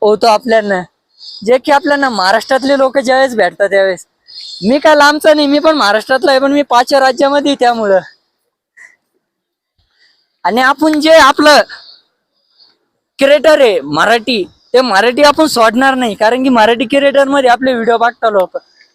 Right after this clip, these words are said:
कारण की सांगायला गेलं ना तर अवघड तर काही नसतं, एकदा व्हिडिओ बनवायला लागलं ना सोपे आहे सगळ्या काही गोष्टी. सगळ्यांना काही गोष्टी अवघडच वाटतात, त्यामुळं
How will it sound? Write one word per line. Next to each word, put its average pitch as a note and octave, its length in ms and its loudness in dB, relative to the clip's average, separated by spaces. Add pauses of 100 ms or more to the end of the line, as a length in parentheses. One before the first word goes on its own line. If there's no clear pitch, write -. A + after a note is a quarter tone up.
(600)
कारण A3+ 260 -2
की C#4 500 0 (1000)
सांगायला B3 500 -2
गेलं C#4+ 280 0
ना A#3+ 180 -2 (1000)
तर A#3 120 0 (480)
अवघड A3+ 480 -2
तर A#3 40 0
काही A#3+ 220 -2
नसतं, A#3 380 -4 (680)
एकदा G3 280 -2
व्हिडिओ E3 260 0
बनवायला G3 320 -2
लागलं G#3 340 -2
ना E3+ 120 -10 (920)
सोपे G3 380 -4
आहे G3+ 80 0
सगळ्या D#3 280 -4
काही F#3 140 -2
गोष्टी. E3+ 400 -4 (760)
सगळ्यांना A3 420 -4
काही A3+ 180 0
गोष्टी G#3+ 260 -2
अवघडच F#3 400 -2
वाटतात, E3 360 -4 (720)
त्यामुळं G#3 400 -2